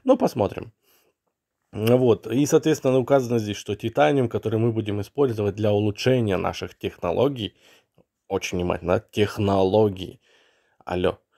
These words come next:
это будут еще новые технологии, где будет титаниум, чтобы улучшить их, да? Да? То есть значки передовых,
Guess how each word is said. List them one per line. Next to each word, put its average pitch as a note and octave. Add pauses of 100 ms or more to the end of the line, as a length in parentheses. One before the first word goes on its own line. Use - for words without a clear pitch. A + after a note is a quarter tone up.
(300)
это F2+
будут F#2
еще G#2
новые A#2
технологии, G2
где G2+
будет F#2+ (200)
титаниум, A#2+
чтобы F#2
улучшить G#2
их, -
да? - (800)
Да? D3+ (380)
То G#2+
есть - (180)
значки A2
передовых, A2+